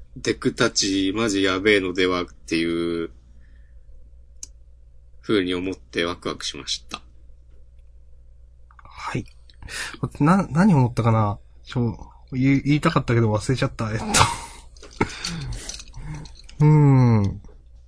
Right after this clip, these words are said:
Speaker 2: この、正直自分はこの最初同級生を切りつけたみたいなのは、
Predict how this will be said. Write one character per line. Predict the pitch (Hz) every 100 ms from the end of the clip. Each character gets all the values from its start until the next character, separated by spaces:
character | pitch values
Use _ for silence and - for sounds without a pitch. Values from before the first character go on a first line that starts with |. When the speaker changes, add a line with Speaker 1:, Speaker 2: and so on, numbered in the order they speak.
| - - - - - - - - -
Speaker 2:
こ | -
の、 | 240 302 254 - - - - -
正 | - 320
直 | 247
自 | 151
分 | 156 240
は |
こ | 254
の | 165 160
最 | 185 208
初 | 233 226 185 -
同 | 160 190
級 | 240
生 | 214
を | 127
切 | - 135
り | 139
つ |
け | - 175
た | 139
み | 120
た | 107 107
い |
な | 101 95 - - - - - - - - - - - - - - - - - - - - - - - - -
の | 185 190
は、 | 139 139 101